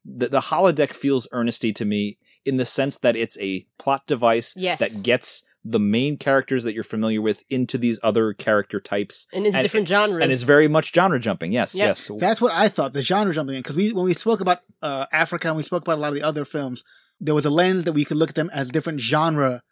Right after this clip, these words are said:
Speaker 1: Correct,
Speaker 3: types,
Speaker 2: Yes.
Speaker 1: correct.
Speaker 3: as opposed to different, just different films. You could look at them as each indicative of a genre type. So I thought, well, the only genre that I can think of, there's a handful that he hasn't done, but, like, noir is one that
Speaker 1: Mm-hmm.
Speaker 3: he hasn't tou-, that, that hasn't been touched by the Ernest group at all.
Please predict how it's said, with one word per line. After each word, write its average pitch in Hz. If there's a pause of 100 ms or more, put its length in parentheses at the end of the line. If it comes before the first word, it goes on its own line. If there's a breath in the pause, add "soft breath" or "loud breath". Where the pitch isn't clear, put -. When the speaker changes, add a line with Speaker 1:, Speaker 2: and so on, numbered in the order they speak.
(160)
Speaker 1:
Correct, -
Speaker 3:
types, 143
Speaker 2:
Yes. 185
Speaker 1:
correct. 113
Speaker 3:
as 151
opposed 151
to 156
different, 143 (200)
just 147
different 143
films. 151
You 135
could 131
look 135
at 120
them 139
as 127 (180)
each 170 (100)
indicative 156
of 147
a 151
genre 165
type. 131
So 151
I 139
thought, 151
well, 156
the 156
only 196
genre 170
that 147
I 147
can 143
think 147
of, 139 (180)
there's 147
a 151
handful 180
that 147
he 147
hasn't 135
done, 143
but, 127
like, 127 (260 soft breath)
noir 165
is 135
one 131
that 127 (100)
Speaker 1:
Mm-hmm. 131 (120)
Speaker 3:
he 165
hasn't 139
tou-, 147
that, 139
that 131
hasn't 135
been 123
touched 143
by 135
the 123
Ernest 123
group 123
at 113
all. 135